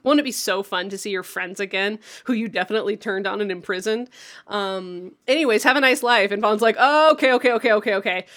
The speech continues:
You got me." <laughs> What's happening is, um, essentially Burn Notice two Electric Boogaloo.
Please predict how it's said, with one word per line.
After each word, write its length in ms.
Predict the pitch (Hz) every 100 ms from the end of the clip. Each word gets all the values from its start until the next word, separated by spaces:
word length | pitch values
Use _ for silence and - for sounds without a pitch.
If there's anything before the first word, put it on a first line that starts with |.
| - _ _ _ _
You 160 | 185
got 260 | 220 185 170
me." 200 | 180 190 202 254 233 254 247
<laughs> 460 | 220 - - 370 -
What's 240 | 214 233
happening 560 | 262 240 254 196 196 -
is, 520 | 202 202 190 185 190 -
um, 600 | 185 180 185 190 - - _ _
essentially 840 | 226 247 220 208 214 202 196 185
Burn 240 | 175 208 202
Notice 200 | 196 190
two 160 | - 190
Electric 360 | 185 185 196
Boogaloo. 560 | - 196 185 185 185